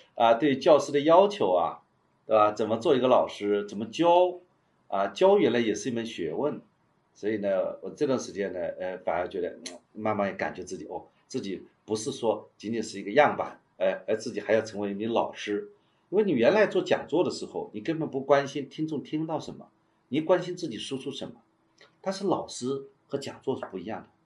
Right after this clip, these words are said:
讲课和讲座是有区别的。讲课你要关心你讲的好不好，就是你很会讲，但学生都听不懂，那你不是一个好的老师。你要会教。那么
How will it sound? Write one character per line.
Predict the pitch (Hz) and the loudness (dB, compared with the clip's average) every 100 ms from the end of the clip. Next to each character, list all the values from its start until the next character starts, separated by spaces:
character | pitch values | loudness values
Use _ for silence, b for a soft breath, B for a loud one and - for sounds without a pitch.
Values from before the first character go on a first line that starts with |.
| _ _ | _ _
讲 | - - - | -8 -8 -8
课 | - 160 | -8 -6
和 | 139 | -6
讲 | 110 - | -10 -12
座 | 127 | -12
是 | 110 104 | -10 -10
有 | - | -12
区 | - 156 | -8 -8
别 | 156 | -8
的。 | - _ _ _ _ _ | -12 _ _ _ _ _
讲 | - 143 - - | -4 -4 -4 -6
课 | 208 208 - _ _ _ _ _ _ - | -2 -2 -4 _ _ _ _ _ _ -4
你 | 139 | 0
要 | 185 | 0
关 | 175 175 | 0 -2
心 | 359 120 | -4 -4
你 | 120 | -4
讲 | - - - | -4 -10 -10
的 | 117 | -8
好 | 98 | -6
不 | 85 | -6
好， | - 87 - _ _ | -6 -10 -14 _ _
就 | - | -2
是 | - 220 | 2 4
你 | 196 | 4
很 | 202 180 | 4 8
会 | 214 | 8
讲， | 147 - - _ - | 8 2 -2 _ 2
但 | 214 | 2
学 | 208 | 4
生 | 202 214 | 4 8
都 | 208 | 8
听 | 226 | 8
不 | 220 | 2
懂， | 190 - - _ _ | 2 0 -6 _ _
那 | - | 0
你 | 208 | 0
不 | 127 - | 0 -4
是 | - | -4
一 | |
个 | 98 | -6
好 | 92 | -4
的 | 90 | -2
老 | 98 76 | 0 0
师。 | - - 87 - - | -2 -10 -10 -10 -2
你 | 156 | 2
要 | 180 | 2
会 | - 170 - | 4 0 0
教。 | - 170 175 - _ _ _ _ - | 2 2 2 -6 _ _ _ _ 2
那 | |
么 | 202 | 2